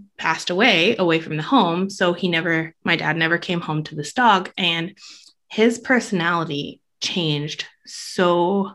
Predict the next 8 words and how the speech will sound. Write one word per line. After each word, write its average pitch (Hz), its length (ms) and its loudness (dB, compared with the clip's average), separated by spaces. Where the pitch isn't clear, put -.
much. - 520 -2
He, 196 540 2
he 214 180 2
became 190 420 0
very 226 300 2
ornery, 180 760 0
very 208 320 2
upset - 760 -2